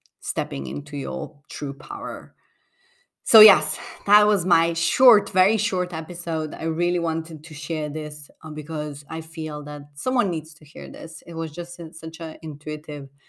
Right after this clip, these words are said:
inspiring moment, download.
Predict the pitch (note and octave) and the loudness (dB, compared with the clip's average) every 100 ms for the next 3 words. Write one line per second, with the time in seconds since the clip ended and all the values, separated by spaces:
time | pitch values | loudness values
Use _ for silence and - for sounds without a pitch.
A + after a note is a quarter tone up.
0 | _ _ _ - D#3+ D#3+ - - D#3+ C#3 | _ _ _ -6 -6 -6 -10 -4 -2 0
1 | C#3+ C#3+ C#3 C#3 D3 - D3 D3 D#3+ D#3 | -2 -4 -4 -6 -10 -10 -4 0 0 0
2 | C#3 D3 C#3+ D#3 E3 E3 D3 C#3+ C#3+ G3 | -2 -4 4 8 8 6 2 0 0 0
3 | F#3+ F#3+ E3 | 2 0 0